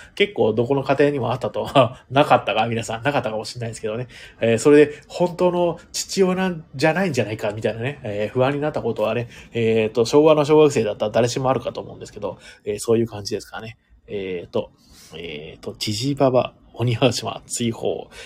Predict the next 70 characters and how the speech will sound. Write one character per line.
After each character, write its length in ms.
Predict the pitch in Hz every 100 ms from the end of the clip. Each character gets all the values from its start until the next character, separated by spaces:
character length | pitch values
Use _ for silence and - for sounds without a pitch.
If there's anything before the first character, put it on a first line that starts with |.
| - _ -
ま 140 | 110
あ、 40 | 107
ジ 140 | 120
ジ 140 | 107 147
バ 120 | 151
バ 140 | 143
ど 120 | 113 139
ん 40 |
だ 100 | 170
け 80 | 160 -
嫌 140 | 160
わ 60 | 156
れ 80 |
て 100 | 147
ん 40 | 135
だ 100 | 117
っ 20 |
て 140 | -
ね。 180 | 107 117 _ _ - - - -
え 280 | 107 104 101
ー、 60 |
子 180 | - -
供、 340 | 151 160 156 - _ -
虐 280 | 113 104 139
待、 240 | 127 113
通 320 | - - 127 127
報、 320 | 123 110 - - -
財 220 | - 151
産 260 | - - -
取 220 | - 120
り 60 | 120
上 80 | 107
げ。 240 | 110 107 - - - -
<laughs> 440 | 147 - 143 - -
よ 140 | 160
く 120 | 165
わ 120 | 131
か 100 | -
ら 100 | 131
な 120 | 120 123
い。 60 | - 135
そ 140 | -
う 20 | 127
だ 80 |
ね。 220 | 110 117 -
そ 140 | -
の、 280 | 117 104 - - - _ -
桃 260 | 139 214
太 180 | 262 233
郎 140 | 131
を 440 | 107 - 101 117 113
一 200 | - -
人 120 | 151
単 220 | 117 135
身 300 | 151 - 165
で 140 | 160 123
鬼 240 | 117 135
ヶ 100 | 156
島 220 | 202 147 104
に 200 | 104 117 -
行 120 | - 127
か 140 | 165
そ 220 | - 220
う 80 | 160
っ 20 |
て 100 | -
い 80 | 110
う 40 |
の 100 | 104
は、 240 | 107 110